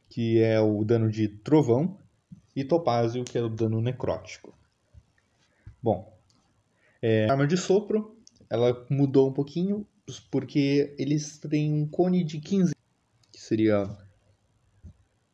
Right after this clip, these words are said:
bom, seria nove metros trinta, eu acho que é quatro e meio, se eu não me engano, quatro e meio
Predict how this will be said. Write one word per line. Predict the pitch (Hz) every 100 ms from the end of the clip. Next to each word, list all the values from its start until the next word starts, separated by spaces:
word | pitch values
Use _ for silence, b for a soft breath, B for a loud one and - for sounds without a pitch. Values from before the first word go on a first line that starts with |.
| _ _ _ _ _ _ _ _
bom, | 123 107 92 -
seria | - 113 110
nove | 107 110 110 107 -
metros | 107 107 110 - 101 101
trinta, | - 143 190 185
eu | 170 147
acho | 143 143
que | - 143
é | 139 135 123 113 110 b b _ _ _ _ _ _ _ _ _ _ _ _ _ _ _ _ _ _ _
quatro | - 127 117
e |
meio, | 110 135 113
se | -
eu |
não | 104
me | 104
engano, | 113 127 113
quatro | 135 131
e |
meio | 123 113 107 104